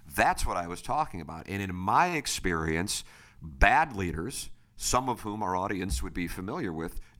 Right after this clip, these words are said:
do that kind of thing. And good leaders do not do that kind of thing.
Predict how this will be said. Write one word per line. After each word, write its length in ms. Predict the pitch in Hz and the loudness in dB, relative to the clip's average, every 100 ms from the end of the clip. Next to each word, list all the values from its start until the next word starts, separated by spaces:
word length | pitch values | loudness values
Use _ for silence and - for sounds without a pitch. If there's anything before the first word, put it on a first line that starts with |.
| 78 | -2
do 180 | 104 98 | 0 2
that 220 | 95 - | 0 -2
kind 300 | 87 80 78 | -4 -4 -4
of 60 | |
thing. 340 | - 76 69 151 - - - - - | -4 -6 -8 -10 -12 -16 -20 -20 -6
And 200 | 107 107 | -2 0
good 240 | 104 165 - | -2 -2 -2
leaders 440 | 85 87 107 - - - - | 0 0 0 -2 -10 -20 -6
do 140 | 101 | -2
not 280 | 110 135 170 | 4 4 4
do 160 | - 78 | 0 -2
that 160 | 73 | -2
kind 180 | - 78 | -2 0
of 60 | 73 | 0
thing. 140 | 73 | -2